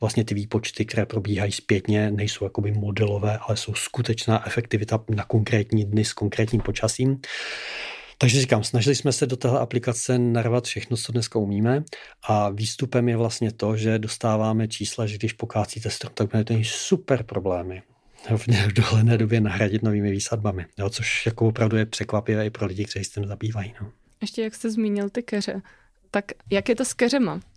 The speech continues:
Speaker 2: Jakože je mi jasné, že trávník je úplně něco jiného než strom, ale ten keř je takový jako na půl cesty.
Speaker 1: No, když už jsme se v tom chtěli rejpat, tak on je vůbec, že jo,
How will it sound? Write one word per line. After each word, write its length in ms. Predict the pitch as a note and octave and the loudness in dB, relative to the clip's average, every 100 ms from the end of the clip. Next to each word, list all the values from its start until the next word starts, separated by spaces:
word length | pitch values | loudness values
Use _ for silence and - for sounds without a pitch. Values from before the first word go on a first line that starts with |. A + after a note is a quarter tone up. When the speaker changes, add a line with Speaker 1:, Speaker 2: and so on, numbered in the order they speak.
| - | -8
Speaker 2:
Jakože 280 | F#3+ G#3+ G#3 | -4 0 2
je 100 | G3+ | 4
mi 140 | G#3+ A#3 | 4 2
jasné, 300 | G#3+ G#3 G#3+ | 0 0 0
že 120 | A#3 | 0
trávník 500 | F#3 F#3 F#3 G#3+ A3 | 2 2 2 0 0
je 80 | - | -2
úplně 400 | - - G3+ A3+ | -2 0 2 2
něco 260 | G3+ - | 2 0
jiného 340 | G#3 G3+ A3 A#3+ | 2 2 4 2
než 140 | A#3+ | 0
strom, 360 | - D#3+ F3 - | -2 0 0 0
ale 160 | F#3 F#3+ | -2 2
ten 160 | G#3+ | 0
keř 260 | - G3 G#3+ | 2 0 0
je 60 | |
takový 400 | G3+ G3+ G#3 G#3 | -2 -2 -2 0
jako 320 | G#3 G3+ G#3+ A3 - - - - | 0 0 -2 -4 -6 -14 -10 0
na 120 | G3 | 0
půl 280 | - B3 C#4 | 2 2 2
cesty. 680 | - G3+ - - F3+ F3+ A#3 - - - - - D3 | 0 -2 -2 -2 -2 0 -4 -10 -20 -20 -20 0 2
Speaker 1:
No, 180 | C3+ - A#2+ | 2 0 -4
když 320 | G2+ A2+ A2+ | 0 2 4
už 120 | A#2+ - | 2 4
jsme 200 | B2 G#2+ | 2 2
se 240 | - A#2+ | 0 -2
v 80 | - | 0
tom 140 | B2 | 0
chtěli 260 | A2 B2+ A#2 | 2 2 2
rejpat, 300 | A2 A2 A2 | 2 0 0
tak 120 | G#2+ | 0
on 100 | A2 | 2
je 60 | A2 | 0
vůbec, 420 | A2 A2+ - - | 0 -2 -4 -6
že 100 | G#2+ | 0
jo, 140 | A2+ | 0